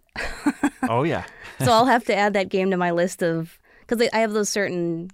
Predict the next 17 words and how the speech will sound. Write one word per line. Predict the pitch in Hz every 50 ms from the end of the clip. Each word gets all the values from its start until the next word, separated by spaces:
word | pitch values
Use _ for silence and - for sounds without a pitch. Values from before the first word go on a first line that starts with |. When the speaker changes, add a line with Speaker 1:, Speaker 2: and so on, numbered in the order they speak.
| - _ -
Speaker 1:
games | 190 170 170 170 170 170 175
every | 165 160 170 165
day | 170 165
that | 165 165 160
I | 156 160
go | - 160 156
into. | 156 165 170 - 170
Like, | 165 160 - -
I | - 175
still | - - 190 180
go | 170 185 175
into | 175 170 175
Fire | - - 165 160
Emblem | 165 165 160 160 175
Heroes | 175 165 156 156 156 156 -
every | 160 156 160 156
day | 160 151 151 156 175